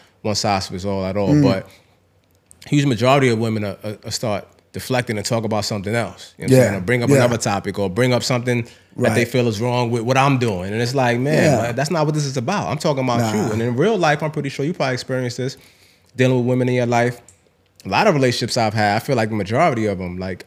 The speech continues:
Speaker 1: I'll point something out or I'll, you say when something's wrong, and it's automatic defensiveness,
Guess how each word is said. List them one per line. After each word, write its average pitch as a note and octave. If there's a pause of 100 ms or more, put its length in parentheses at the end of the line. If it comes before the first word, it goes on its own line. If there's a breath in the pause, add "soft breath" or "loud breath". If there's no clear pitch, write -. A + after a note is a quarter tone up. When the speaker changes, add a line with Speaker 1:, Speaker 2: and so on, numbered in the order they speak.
(100)
Speaker 1:
I'll A2
point A2+
something G#2
out A2+
or F#2+
I'll, G2+
you A2
say A2+
when G#2+
something's G#2
wrong, A#2 (520 soft breath)
and G2
it's - (180)
automatic G#2+
defensiveness, E2+